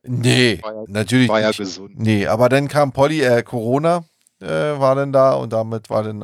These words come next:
Speaker 1: alles im <laughs> Grunde genommen, was da besprochen oder geplant war, schwierig umzusetzen.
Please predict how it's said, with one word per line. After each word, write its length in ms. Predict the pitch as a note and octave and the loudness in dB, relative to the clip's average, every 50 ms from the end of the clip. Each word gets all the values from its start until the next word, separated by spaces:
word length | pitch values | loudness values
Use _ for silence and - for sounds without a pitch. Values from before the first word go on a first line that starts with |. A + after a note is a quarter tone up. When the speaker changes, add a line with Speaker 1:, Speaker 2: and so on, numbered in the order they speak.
| - - - | -12 -10 -8
Speaker 1:
alles 300 | G2 G#2+ G#2+ G#2 G2+ - | -6 -6 -6 -6 -6 -8
im 100 | C3 C3+ | -10 -4
<laughs> 0 | |
Grunde 200 | - B3+ B3+ - | -2 0 0 2
genommen, 220 | - - C3 C3+ | 2 0 2 2
was 200 | C3+ B2 A2+ - | 0 0 0 -2
da 180 | - A2 A2 A#2+ B2 B2 A#2 - - - - - _ | -2 0 0 0 0 -2 -6 -12 -18 -20 -20 -16 _
besprochen 520 | - B2 - - C3 B2 A2+ A#2+ B2+ A#2 | -10 -10 -8 -6 -6 -4 -4 -4 -4 -2
oder 180 | A2+ A2+ A2+ A2 | 0 2 2 2
geplant 440 | A2+ - - - G2 G2+ A#2+ A2+ G#2+ | 2 -2 -2 -2 -2 0 -2 -2 -4
war, 120 | A2 G#2+ | -4 -4
schwierig 400 | G#2 - - A2+ A2 A2 G#2 G2 | -4 -4 -6 -6 -10 -10 -10 -10
umzusetzen. 720 | - A2 G#2+ - A2 G#2+ G2 G2 F#2+ F#2+ - - B2+ A2 | -12 -12 -12 -12 -12 -10 -10 -12 -12 -12 -12 -12 -14 -16